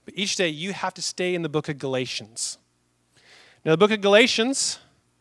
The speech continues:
the first chapter has twenty-four verses, and there are thirty days.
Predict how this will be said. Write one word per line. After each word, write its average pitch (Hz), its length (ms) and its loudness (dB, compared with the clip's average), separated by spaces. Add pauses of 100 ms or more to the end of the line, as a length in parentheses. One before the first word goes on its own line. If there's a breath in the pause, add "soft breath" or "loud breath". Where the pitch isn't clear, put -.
(240)
the 139 80 -12
first 165 220 -4
chapter 165 300 0
has 147 220 -4 (120)
twenty-four 156 440 0
verses, - 600 -8 (560 soft breath)
and 143 120 -8
there 139 140 0
are 131 100 0
thirty 120 440 -12
days. 143 560 -4